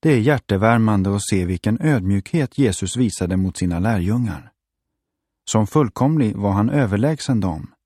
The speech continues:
Ändå såg han inte ner på sina lärjungar.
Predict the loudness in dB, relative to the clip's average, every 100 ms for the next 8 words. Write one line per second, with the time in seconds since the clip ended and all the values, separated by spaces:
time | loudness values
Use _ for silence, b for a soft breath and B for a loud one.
0 | _ _ _ _ _ _ 0 0 2 -2
1 | 0 0 2 2 2 2 2 2 0 -2
2 | -2 0 0 0 0 -2 -6 -10 -14